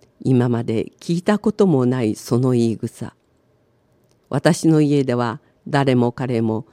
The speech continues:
まずまともであったから、間違ったことを言う人には、たとえそれが父であろうと、母は、「あなた、それは本当はこうじゃないでしょうか」とちゃんと言った。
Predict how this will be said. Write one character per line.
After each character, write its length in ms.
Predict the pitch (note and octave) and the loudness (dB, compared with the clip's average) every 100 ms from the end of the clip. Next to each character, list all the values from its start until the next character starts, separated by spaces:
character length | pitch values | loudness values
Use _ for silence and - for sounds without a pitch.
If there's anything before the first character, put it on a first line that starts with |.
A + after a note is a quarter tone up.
| _ _ | _ _
ま 220 | D3 F3+ | -4 -2
ず 360 | F#3+ - A2+ - - | -4 -4 -4 -4 -6
ま 180 | G2 B2 | -4 0
と 140 | F3+ | 4
も 160 | F#3+ F3+ | 4 4
で 140 | F3 | 0
あ 60 | D#3 | -2
っ 60 | - | -8
た 140 | B2+ | -12
か 120 | - F2+ | -12 -14
ら、 140 | - _ _ _ _ _ - | -16 _ _ _ _ _ -2
間 100 | C#3 | -2
違 300 | - D#3+ E3+ | 2 0 0
っ 40 | |
た 160 | - C#3+ | -2 -2
こ 140 | C#3 | -2
と 160 | - C#3 | 2 2
を 40 | |
言 200 | C3 C#3+ | 2 2
う 60 | D#3 | 0
人 260 | - D#3 | -2 2
に 140 | C#3+ A2+ | 2 2
は、 220 | A2 A#2 _ _ _ - | -2 -8 _ _ _ -6
た 160 | D#3+ | -4
と 180 | - F#3 | 2 2
え 40 | |
そ 180 | G3 G3 | 2 0
れ 100 | F3+ | 0
が 160 | F3 F3 | 0 -4
父 360 | - A3 - | -4 -8 -4
で 100 | D#3+ | -2
あ 120 | A#2+ C3 | -2 0
ろ 160 | C#3 | -2
う 60 | B2 | -2
と、 280 | - - - _ _ | -4 -8 -8 _ _
母 320 | C3+ C#3 G2+ | -10 -6 -4
は、 200 | D#2+ B1 _ _ _ _ _ _ _ _ | -6 -8 _ _ _ _ _ _ _ _
「あ 80 | C3 | 0
な 140 | B2+ | 0
た、 200 | - E2 - _ _ _ | -4 -12 -12 _ _ _
そ 220 | - A2 | -6 -2
れ 100 | A2+ | 0
は 160 | G#2+ A2+ | 0 0
本 240 | C3+ C3 | 0 0
当 220 | - C3 | 0 0
は 200 | C3 B2 - | 0 -2 -2
こ 160 | F3+ | 0
う 80 | E3+ | 2
じ 120 | B2+ | 0
ゃ 80 | A#2 | -2
な 140 | A#2 A2+ | 0 -2
い 80 | |
で 120 | A2 A#2 | -4 -6
し 140 | G2 | -6
ょ 60 | E2+ | -8
う 40 | |
か」 200 | - - - _ _ _ _ _ _ | -10 -18 -18 _ _ _ _ _ _
と 140 | - G3+ | -6 -4
ち 160 | - | -2
ゃ 60 | D3+ | -2
ん 80 | C#3+ | 0
と 140 | C3+ | -2
言 100 | B2+ | -2
っ 20 | |
た。 320 | - _ - | -6 _ -14